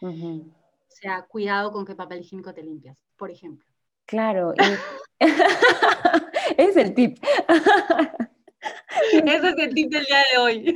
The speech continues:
Speaker 1: <laughs> En realidad el tip ya lo hemos dado. Bueno, yo, yo quería compartirles el tip del desodorante, ya se los dije.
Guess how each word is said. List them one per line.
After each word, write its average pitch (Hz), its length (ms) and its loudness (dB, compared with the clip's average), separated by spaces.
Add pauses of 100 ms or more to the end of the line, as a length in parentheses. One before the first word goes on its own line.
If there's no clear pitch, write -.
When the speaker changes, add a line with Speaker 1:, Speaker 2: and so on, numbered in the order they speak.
(100)
Speaker 1:
<laughs> 269 1400 0 (560)
En 262 160 4
realidad 277 440 6
el 277 160 4
tip 269 280 4
ya 240 180 6
lo 254 100 6
hemos 226 280 2
dado. 202 280 2
Bueno, 196 220 2
yo, 196 240 2
yo 208 160 2
quería 220 240 -2
compartirles 190 540 -4
el 185 120 -8
tip 165 220 -4
del 170 180 0
desodorante, 170 680 0
ya 165 120 -4
se 165 120 -10
los 160 180 -10
dije. 185 540 -4